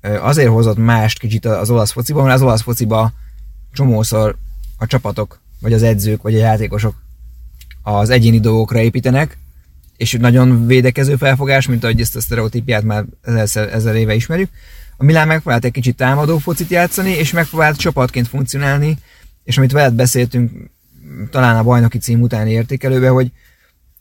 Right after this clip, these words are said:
hogy Pioli valahogy, és valószínűleg ez a pedagógiai érzéke, illetve az, amit mindig látunk belőle, hogy egyébként egy ilyen baromi emberi, ö, közvetlen fazon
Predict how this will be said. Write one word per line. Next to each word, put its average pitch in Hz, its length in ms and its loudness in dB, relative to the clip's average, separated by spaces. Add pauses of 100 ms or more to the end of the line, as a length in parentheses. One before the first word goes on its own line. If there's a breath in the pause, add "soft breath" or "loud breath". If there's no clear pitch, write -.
(120)
hogy 117 120 -6
Pioli 151 360 2
valahogy, 127 500 2 (160)
és 120 140 -8
valószínűleg 120 380 -2
ez 113 60 -2
a 110 40 -2
pedagógiai 117 680 0
érzéke, 110 380 2
illetve 113 280 0
az, 117 120 2
amit 110 160 0
mindig 113 220 2
látunk 113 340 0
belőle, 107 240 0
hogy 107 140 -2
egyébként 107 400 -4
egy 107 120 -6
ilyen 110 220 -2 (560)
baromi 113 340 2
emberi, 107 560 -2 (560 soft breath)
ö, 107 500 -2 (280)
közvetlen 117 500 0
fazon 135 520 2